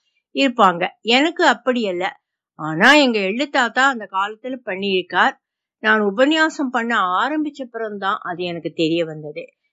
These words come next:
என் தாத்தா, பாட்டி எல்லாம் உபன்யாசம் கேட்டு போவாங்க. கூடவே என்னையும் கூட்டிட்டு போவாங்க. நான் வளரும் போதே வேற எதுவும் பொழுதுபோக்கு கிடையாது.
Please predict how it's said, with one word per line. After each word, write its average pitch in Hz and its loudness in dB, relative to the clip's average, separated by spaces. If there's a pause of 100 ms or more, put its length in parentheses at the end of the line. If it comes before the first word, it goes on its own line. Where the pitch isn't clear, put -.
(100)
என் 160 -6
தாத்தா, 214 6
பாட்டி 190 2
எல்லாம் 175 -2
உபன்யாசம் 190 -4
கேட்டு 175 -8
போவாங்க. 170 0 (520)
கூடவே 302 4
என்னையும் 233 0
கூட்டிட்டு 226 -6
போவாங்க. 165 -2 (100)
நான் 233 2
வளரும் 269 0
போதே 202 -6
வேற 175 -8
எதுவும் 240 2
பொழுதுபோக்கு 196 -6
கிடையாது. 160 -6